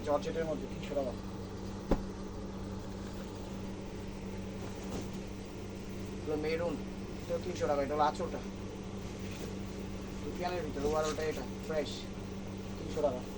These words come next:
আমি যে ফ্রেশ বলতে আছি দেখা যে ফ্রেশ হবে এমন কোনো কথা না, ফ্রেশ বললে হালকা পাতলা ময়লা থাকতে পারে, সেটা আমার, যেটা আমাদের চোখে পড়ে না। অনেক টাইম অনেক শাড়ি কাস্টমার কাছে পাঠাই, কাস্টমার যে, "ভাই, কি শাড়ি দিলেন, একটু ময়লা ছিঁড়া ভাই, ওগুলো চোখে পড়ে নাই,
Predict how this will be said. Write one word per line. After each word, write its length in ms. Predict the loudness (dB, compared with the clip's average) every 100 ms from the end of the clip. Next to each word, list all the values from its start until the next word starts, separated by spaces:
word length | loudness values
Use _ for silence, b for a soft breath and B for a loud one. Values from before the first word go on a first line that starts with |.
| -4 -4 -4 -4 -4 -4 0 4
আমি 100 | 8
যে 120 | 8
ফ্রেশ 340 | 10 12 12 12
বলতে 240 | 12 12
আছি 180 | 10 10
দেখা 220 | 8 10
যে 100 | 10
ফ্রেশ 340 | 12 12 12 12
হবে 140 | 12
এমন 140 | 12 10
কোনো 140 | 6 10
কথা 220 | 8 10
না, 120 | 10
ফ্রেশ 280 | 12 10 12
বললে 220 | 12 12
হালকা 220 | 12 10
পাতলা 240 | 8 10 12
ময়লা 220 | 12 12
থাকতে 280 | 10 6 10
পারে, 200 | 10 8
সেটা 240 | 4 6
আমার, 220 | 8 8
যেটা 220 | 6 6 6
আমাদের 220 | 4 4 4
চোখে 180 | 4 4
পড়ে 200 | 6 6
না। 160 | 4 2 -2 -6 0 4
অনেক 180 | 6 8
টাইম 180 | 8 8
অনেক 180 | 6 8
শাড়ি 180 | 8
কাস্টমার 360 | 10 8 8 4
কাছে 160 | 4 6
পাঠাই, 360 | 8 10 8 4 0 -6 -4 4
কাস্টমার 500 | 6 8 12 12 12
যে, 100 | 8
"ভাই, 260 | 12 12
কি 160 | 10 6
শাড়ি 220 | 6 6
দিলেন, 260 | 8 8 6
একটু 460 | 4 -2 -4 0
ময়লা 500 | 10 12 12 12 12 8 0 2
ছিঁড়া 260 | 8 8
ভাই, 220 | 10 10
ওগুলো 220 | 10 8 8
চোখে 200 | 8 6 8
পড়ে 220 | 10 10
নাই, 180 | 6